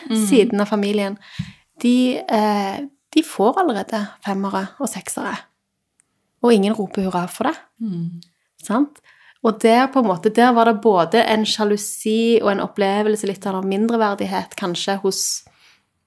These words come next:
Speaker 2: hos de som da jobbet veldig hardt for denne fireren, sant? Men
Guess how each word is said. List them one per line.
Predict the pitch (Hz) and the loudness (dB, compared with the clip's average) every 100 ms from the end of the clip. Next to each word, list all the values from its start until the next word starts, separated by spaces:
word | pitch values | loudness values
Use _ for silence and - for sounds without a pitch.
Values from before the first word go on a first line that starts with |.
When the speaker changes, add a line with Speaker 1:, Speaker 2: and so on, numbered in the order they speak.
| _ _ - | _ _ -12
Speaker 2:
hos | 214 196 | -8 -8
de | - 190 | -2 0
som | 196 202 180 175 170 _ _ _ _ _ _ | 0 0 -2 -2 -8 _ _ _ _ _ _
da | 208 | 0
jobbet | 196 185 165 202 185 | 4 2 2 0 4
veldig | 180 170 196 | 4 4 4
hardt | 220 269 - | 6 4 2
for | 285 | 2
denne | 214 196 | 2 2
fireren, | 190 190 190 - - | 0 0 0 -2 -6
sant? | - 240 262 - - - - - _ _ _ _ _ _ | -2 -2 -4 -12 -20 -20 -20 -20 _ _ _ _ _ _
Men | 247 254 | 4 4